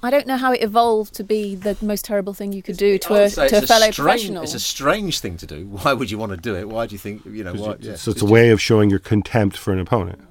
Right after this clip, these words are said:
Speaker 2: Yeah, but, uh, uh, yeah, it's not gonna do you too much harm, is it? It's, it's, it's a disgusting thing, but <laughs> it's not, it's not anywhere near as bad as
Speaker 1: It's so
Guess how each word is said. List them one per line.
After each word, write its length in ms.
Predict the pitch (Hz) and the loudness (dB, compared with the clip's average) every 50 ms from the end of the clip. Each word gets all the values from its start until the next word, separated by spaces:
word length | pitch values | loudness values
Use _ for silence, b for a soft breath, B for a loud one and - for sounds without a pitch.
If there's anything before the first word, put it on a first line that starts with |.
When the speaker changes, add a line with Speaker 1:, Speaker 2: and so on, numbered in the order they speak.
| - | -20
Speaker 2:
Yeah, 220 | - - - - - - - _ _ _ _ _ _ - | -20 -20 -20 -20 -20 -20 -20 _ _ _ _ _ _ -16
but, 340 | - 180 - - - - - _ _ _ - | -14 -14 -14 -16 -20 -20 -20 _ _ _ -20
uh, 320 | - - - - - - 107 | -20 -20 -20 -20 -20 -16 -14
uh, 220 | 98 90 90 92 - | -12 -12 -12 -12 -14
yeah, 160 | 117 120 85 - _ | -14 -18 -18 -18 _
it's 120 | - - - | -20 -20 -18
not 100 | 107 95 | -16 -14
gonna 100 | 92 87 | -12 -12
do 140 | 82 101 95 | -10 -8 -8
you 140 | 87 85 | -8 -8
too 180 | 85 - 110 101 | -10 -10 -12 -10
much 180 | 90 - - - | -10 -12 -10 -8
harm, 280 | 110 101 87 90 120 | -8 -8 -8 -8 -10
is 80 | 107 85 | -12 -14
it? 100 | 76 - | -16 -16
It's, 160 | 92 82 - | -18 -20 -18
it's, 180 | - - - - | -18 -18 -18 -20
it's 200 | - - - - | -20 -20 -20 -18
a 40 | 80 | -16
disgusting 500 | - 82 - - - 110 98 - - 82 76 | -14 -14 -10 -8 -8 -8 -8 -8 -12 -14 -12
thing, 220 | - 101 113 117 | -10 -10 -10 -10
but 220 | 95 98 90 85 - | -10 -10 -12 -12 -14
<laughs> 20 | |
it's 140 | - - 98 | -16 -14 -10
not, 220 | 120 123 - - _ - | -10 -10 -10 -12 _ -18
it's 140 | - - | -16 -12
not 140 | 123 120 - - | -10 -12 -10 -8
anywhere 320 | 123 117 107 101 101 98 | -8 -6 -4 -4 -4 -6
near 200 | 104 107 104 98 | -6 -6 -6 -6
as 100 | 95 87 | -8 -10
bad 360 | - 113 107 95 95 104 98 | -8 -8 -6 -6 -6 -8 -10
as 80 | 107 101 | -10 -10
Speaker 1:
It's 80 | 95 | -8
so 100 | - - | -8 -8